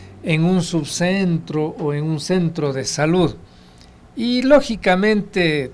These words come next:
toda la razón a la ciudadanía, es preocupante cuando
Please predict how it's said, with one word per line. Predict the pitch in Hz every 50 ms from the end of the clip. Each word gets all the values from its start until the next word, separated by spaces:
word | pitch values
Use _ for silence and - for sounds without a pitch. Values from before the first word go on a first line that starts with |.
| -
toda | - 160 180 196 190 175
la | 160 151
razón | 143 147 131 - 185 185 175
a | 165
la | 147 131
ciudadanía, | - - 156 147 156 151 151 156 160 175 180 170 160 143 131 - - - - - - - - - - - - -
es | - 170 180 175 -
preocupante | - - 165 170 165 165 - 170 139 - 190 185 180 170 165 - 170 160
cuando | - - 160 156 151 147 147 143 139 143 139 139 131 127 123